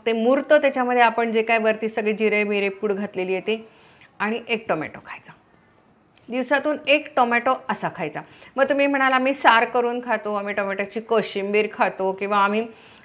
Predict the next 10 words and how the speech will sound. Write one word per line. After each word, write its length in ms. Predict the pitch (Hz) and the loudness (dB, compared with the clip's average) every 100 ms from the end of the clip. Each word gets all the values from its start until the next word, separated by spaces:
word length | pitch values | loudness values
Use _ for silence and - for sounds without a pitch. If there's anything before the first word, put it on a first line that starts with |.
| - | 2
सॅलडमधनं 600 | 240 185 208 214 220 208 | 4 4 2 0 -2 0
टोमॅटो 360 | 208 185 175 190 190 | -2 -2 -4 -8 -8
खातो, 480 | 196 190 185 185 185 - _ _ - | -6 -4 -2 -4 -8 -20 _ _ -4
मग 140 | 254 | -2
कसं 300 | 247 277 226 | 4 4 4
काय?" 240 | 220 196 190 | 2 2 4
नाही, 220 | 233 247 | 4 2
नाही, 120 | 180 | 0
हे 120 | 147 | -4
मला, 280 | 185 180 185 | -8 -4 -4